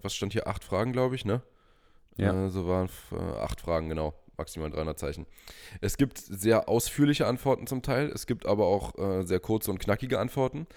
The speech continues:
Speaker 1: Äh, ein paar Parteien haben's auch geschafft, die gleiche Frage, äh, Quatsch, die gleiche Antwort quasi viel kürzer und, äh, kompakter zu beantworten. Ich würde vorschlagen, ich lese dir jetzt mal vor,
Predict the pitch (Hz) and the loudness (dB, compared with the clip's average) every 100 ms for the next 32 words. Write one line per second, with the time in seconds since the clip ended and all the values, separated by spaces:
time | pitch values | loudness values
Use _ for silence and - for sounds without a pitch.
0 | - - - 98 101 98 - 95 - 101 | -20 -20 -10 -2 0 2 2 2 2 0
1 | 104 110 104 - - 107 - 98 - - | 2 2 0 0 -4 -2 0 -2 -2 -16
2 | - - - - 98 92 82 - 101 101 | -20 -20 -18 -4 -2 0 -4 0 6 6
3 | 113 123 - 92 104 113 117 98 - 95 | 4 -2 0 2 4 4 2 2 2 -2
4 | - 87 107 110 87 - 123 120 117 - | 0 4 6 6 2 2 4 4 4 -6
5 | - - - - 95 101 - 117 120 113 | -20 -20 -8 0 2 2 -2 0 0 4
6 | 123 123 135 92 107 104 - 98 95 - | 2 4 2 2 0 -4 -4 -2 -2 -2
7 | 95 113 - 110 - 95 92 120 127 - | -2 0 0 -2 0 2 2 4 2 2
8 | 147 - - - - - 135 - 107 - | -2 -8 -18 -20 -12 0 2 4 4 6
9 | 92 - 98 127 - 104 - - _ - | 4 6 4 4 -2 -6 -8 -10 _ 0
10 | 107 117 - 143 143 110 - 104 123 | 2 2 4 4 4 0 2 4 4